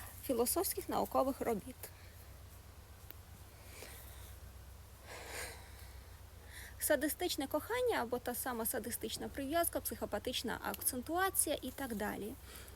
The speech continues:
Так само, як і кохання, продовжується близько року-двох, а іноді може тривати все життя.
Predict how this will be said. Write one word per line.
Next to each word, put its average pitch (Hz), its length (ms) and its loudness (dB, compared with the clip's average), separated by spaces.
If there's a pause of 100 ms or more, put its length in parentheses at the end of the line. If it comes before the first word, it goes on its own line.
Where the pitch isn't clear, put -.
(760)
Так 370 200 8
само, 453 320 10
як 285 300 6
і 269 40 4
кохання, 311 580 6
продовжується 254 760 6
близько 247 460 4
року-двох, 247 680 4 (100)
а 320 80 8
іноді 466 480 10
може 359 180 8
тривати 285 460 4
все 285 240 4
життя. 240 460 0